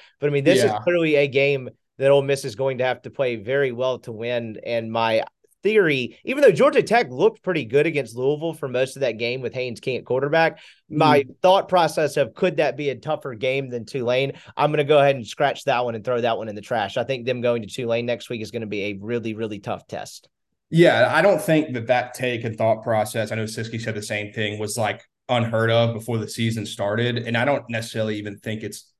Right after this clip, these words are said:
Speaker 2: completely wrong. Um, I think Georgia Tech will present some different issues that Tulane may not. Uh, but Tulane has a better coach and a better quarterback, and it's on the road. I think it's absolutely gonna be a more difficult game than Georgia Tech. Um,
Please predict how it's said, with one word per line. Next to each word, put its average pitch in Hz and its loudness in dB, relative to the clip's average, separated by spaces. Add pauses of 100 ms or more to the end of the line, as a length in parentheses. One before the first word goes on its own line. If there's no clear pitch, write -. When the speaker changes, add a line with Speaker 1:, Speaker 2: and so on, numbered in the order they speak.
(160)
Speaker 2:
completely 131 -2
wrong. 98 -8 (340)
Um, 110 -4
I 107 -6
think 110 -6
Georgia 107 -4
Tech 110 -4
will 107 -6
present 107 -6
some 104 -8
different 110 -6
issues 107 -6
that 104 -8
Tulane 107 -6
may 101 -6
not. 101 -8 (500)
Uh, 120 4
but 117 0
Tulane 175 2
has 139 -2
a 120 -2
better 120 -2
coach 113 -6
and 113 -4
a 104 -4
better 101 -2
quarterback, 101 -4
and 104 -6
it's 98 -8
on 104 -6
the 95 -10
road. 92 -10
I 95 -6
think 101 -14
it's - -12
absolutely 98 -10
gonna 92 -14
be 92 -10
a 92 -10
more 95 -10
difficult 87 -14
game 95 -12
than 95 -16
Georgia 98 -14
Tech. 98 -8 (680)
Um, 101 -2